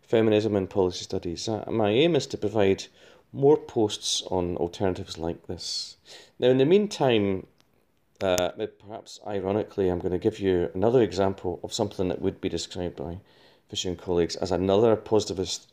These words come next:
theory. Now, it's good, it's useful for our term because there's a live debate here about the extent to which,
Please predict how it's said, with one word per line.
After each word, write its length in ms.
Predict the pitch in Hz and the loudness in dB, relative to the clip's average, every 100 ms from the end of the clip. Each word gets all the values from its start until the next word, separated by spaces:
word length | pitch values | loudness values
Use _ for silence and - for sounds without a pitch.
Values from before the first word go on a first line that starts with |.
| - | -4
theory. 340 | 98 85 82 - _ _ _ _ _ _ _ _ - - | -2 -2 -6 -12 _ _ _ _ _ _ _ _ -20 -6
Now, 100 | 117 | -2
it's 160 | 117 - | 0 0
good, 320 | 165 175 - - _ - - - - _ | 0 0 -2 -20 _ -20 -20 -20 -20 _
it's 180 | - 107 | -2 2
useful 240 | 175 - 143 | 2 0 0
for 160 | 135 | 4
our 160 | 113 107 | 6 6
term 400 | - 110 92 87 | 2 0 0 -2
because 320 | - 104 110 | -2 2 2
there's 160 | 110 101 | 2 2
a 60 | 107 | 4
live 420 | 113 143 165 165 | 4 4 0 0
debate 360 | 202 113 110 | 2 4 2
here 280 | - - 107 | 0 0 2
about 160 | 92 101 | 2 0
the 60 | |
extent 440 | 95 - - 127 - | -2 0 2 2 0
to 120 | 139 | 0
which, 480 | 95 - - - - | 2 0 -4 -10 -12